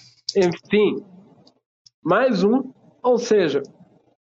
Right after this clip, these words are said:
esse todo, é, essas consequências todas o Plano Marshall teve. Mas teve também uma base europeia bastante interessante,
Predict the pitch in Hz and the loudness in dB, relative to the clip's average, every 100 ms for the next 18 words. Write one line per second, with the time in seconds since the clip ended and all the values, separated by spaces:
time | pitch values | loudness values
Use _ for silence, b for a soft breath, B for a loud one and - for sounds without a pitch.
0 | - - _ _ _ 226 269 381 403 247 | -18 -18 _ _ _ 0 2 2 0 -4
1 | - - 185 208 185 175 190 - 202 208 | -4 0 2 2 0 0 0 0 0 0
2 | 226 302 - 202 196 175 180 180 175 165 | -2 -4 -2 -2 0 -2 0 -2 -2 -4
3 | - 185 220 240 214 220 220 196 180 185 | -2 0 2 0 0 0 2 2 2 2
4 | 226 226 175 165 143 - - _ _ _ | 0 0 0 0 -2 -6 -20 _ _ _
5 | 320 339 - 214 196 196 226 196 196 247 | -2 0 2 2 0 0 0 2 2 2
6 | 208 196 208 240 160 147 160 170 160 156 | 2 2 2 0 0 -2 0 0 0 0
7 | 147 - 160 202 185 170 - 185 180 214 | 0 0 0 0 2 -2 -2 -4 -2 -2
8 | 202 202 220 - 220 175 - | 0 0 0 0 0 0 -6